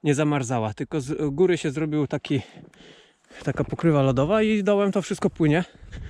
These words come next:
Teraz nie ma takich mrozów, ale pamiętam, jak kilka lat temu właśnie tutaj byłem i na termometrze minus dwadzieścia, a woda sobie płynie, więc to wybija gdzieś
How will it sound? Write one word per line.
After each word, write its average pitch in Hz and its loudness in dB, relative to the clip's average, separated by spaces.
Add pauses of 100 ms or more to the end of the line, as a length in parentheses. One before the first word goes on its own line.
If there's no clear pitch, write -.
(340)
Teraz 165 2
nie 190 6
ma 160 4
takich 143 -4
mrozów, 151 0
ale 143 -2
pamiętam, 156 2
jak 139 0
kilka - 0
lat 139 2
temu 139 2
właśnie 123 -4
tutaj 139 0
byłem 147 2
i 127 2 (800)
na 127 4
termometrze 139 4
minus 147 6
dwadzieścia, 156 0 (1000)
a 131 -4
woda 135 -2
sobie 170 0
płynie, 165 4
więc 139 -2
to 160 -4
wybija 160 0
gdzieś 151 -2